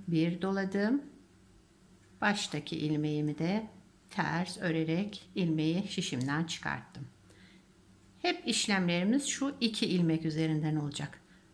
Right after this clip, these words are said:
Önce ikinciyi ters örüyorum. Bir doluyorum. Daha sonra birinci ilmeği de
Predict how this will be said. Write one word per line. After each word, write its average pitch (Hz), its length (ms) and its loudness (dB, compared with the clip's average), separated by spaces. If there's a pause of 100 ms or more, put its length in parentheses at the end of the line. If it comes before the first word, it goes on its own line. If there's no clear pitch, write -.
(180)
Önce 190 320 4
ikinciyi 165 600 0
ters 170 340 -4
örüyorum. 196 680 2 (1120)
Bir 175 340 2
doluyorum. 196 800 2 (440)
Daha 170 200 0
sonra 165 640 0 (680)
birinci 190 520 4 (100)
ilmeği 160 540 2
de 208 320 0